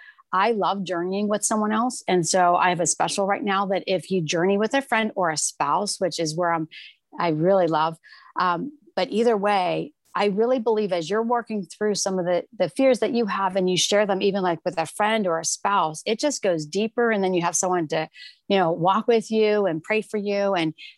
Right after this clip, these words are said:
uh, really hold each other, um, accountable, but also, like, in a, in a good way of, like, "How are you doing?" kind of thing. But I'll give you a free download, and it is a forty-two page,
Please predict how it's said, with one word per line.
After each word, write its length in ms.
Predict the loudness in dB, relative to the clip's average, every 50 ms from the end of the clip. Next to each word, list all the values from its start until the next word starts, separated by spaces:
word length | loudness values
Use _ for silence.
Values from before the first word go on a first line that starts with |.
| _ -2
uh, 120 | 0 0 2
really 260 | 2 4 4 4 4
hold 240 | 2 0 0 0 0
each 160 | 0 -2 -2
other, 440 | -2 0 2 2 2 2 0 -2 -8 _ -4
um, 400 | -2 -2 -2 -4 -6 -8 -12 -14 _ _ _ _ _ _ _ _ _ _ _ -2
accountable, 560 | -2 -2 0 2 2 4 4 4 4 4 2 2
but 140 | 4 4
also, 320 | 4 4 4 2 0 0 0
like, 160 | 0 -2 -2
in 100 | -2 -2
a, 200 | 0 -2 -2 -2 -2
in 100 | -2 -2
a 100 | 0 -2
good 320 | -4 -2 2 2 4 4 4
way 320 | 2 2 2 2 2 2
of, 340 | 2 0 0 -2 -4 -8 -16 -18 _ _ _ _ _ -8
like, 120 | -6 -2
"How 140 | 0 0 2
are 40 | 2
you 140 | 4 2 2
doing?" 400 | 2 0 -2 -4 -4 -6 -10 -12 -16 _ _ -4 -2
kind 160 | -2 -2 -2
of 80 | -2
thing. 220 | -2 -2 -2 -2 -4 -4 -6 -6 -6 -6 -2 0
But 120 | 0 2 4
I'll 160 | 4 4 4
give 240 | 4 4 4 4 4
you 180 | 2 2 2 2 0
a 140 | -2 -2
free 360 | -4 -4 -4 -2 0 0 0 0
download, 600 | 2 2 2 2 2 0 0 0 2 0 0 -2 -4 _ _ _ _ _ _ _
and 240 | -2 0 0 0 0
it 180 | 0 -2 -2 -2
is 480 | -2 0 0 0 0 -2 -2 -4 -6 -4 -2
a 140 | -2 -2
forty-two 640 | -2 -2 0 2 4 4 4 4 4 2 2 0 0
page, 520 | 2 4 4 4 4 2 2 0 -2 -4